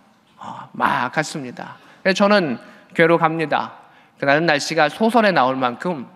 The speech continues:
아주 좋지 않은 날씨였는데 기도했습니다. 헬기를 뜬 게 기적인 날이기도 했습니다. "하나님, 살려달라." 이 아이가 정말 초신자였고 그 안에 올라갔기 때문에 정말 구원받을지 안 받을지 알 수도 없는 그 아이,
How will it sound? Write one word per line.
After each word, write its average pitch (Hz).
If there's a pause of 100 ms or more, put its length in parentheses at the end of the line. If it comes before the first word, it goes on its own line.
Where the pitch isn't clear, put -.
(280)
아주 147
좋지 156
않은 147
날씨였는데 127 (400)
기도했습니다. 139 (500)
헬기를 185
뜬 226
게 151 (320)
기적인 135
날이기도 123
했습니다. 131
"하나님, 175 (540)
살려달라." 147 (720)
이 220
아이가 226
정말 226
초신자였고 170
그 202
안에 170
올라갔기 131
때문에 135
정말 220
구원받을지 240
안 165
받을지 151
알 131
수도 208
없는 143
그 202
아이, 117